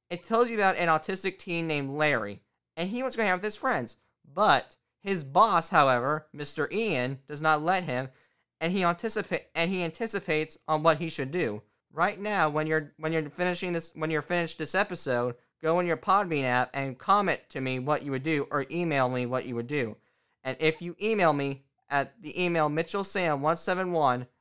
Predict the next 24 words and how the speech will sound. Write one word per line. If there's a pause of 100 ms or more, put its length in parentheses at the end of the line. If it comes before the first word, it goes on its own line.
(140)
at
gmail
dot
com, (340)
and
you (340)
tell
me
what
you
would
do, (420)
and
you
go
on
the, (140)
or
you
go
on
the
Podbean
app,